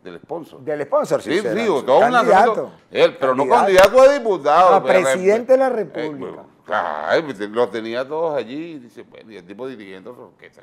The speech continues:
Speaker 1: cha, cha, cha. Tú dices, "Ay, papá".
Speaker 2: Entonces, no
Speaker 1: ¿Qué
Speaker 2: hay
Speaker 1: es lo que hay? ¿Qué es lo que hay detrás? El problema es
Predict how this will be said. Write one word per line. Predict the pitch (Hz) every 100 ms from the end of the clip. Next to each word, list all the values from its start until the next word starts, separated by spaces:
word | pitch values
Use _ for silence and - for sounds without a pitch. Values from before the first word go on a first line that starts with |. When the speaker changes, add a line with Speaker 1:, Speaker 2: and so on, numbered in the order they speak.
| _
Speaker 1:
cha, | - - _ _ _
cha, | _
cha. | _ 50 _ _ _ _ _ _ _ _ _ _
Tú | 85
dices, | 131 - -
"Ay, | - 62 - _
papá". | 151 - - 156
Speaker 2:
Entonces, | 151 147 135 117 120
no | 123
Speaker 1:
¿Qué |
Speaker 2:
hay | 127
Speaker 1:
es |
lo | 156
que | 165 151
hay? | 147 143
¿Qué | 139
es | 147
lo | 180 185
que | 156
hay | 156 170
detrás? | 180 175 202 185 - _ _
El | 165 190
problema | 254 247 233 226 196
es | 185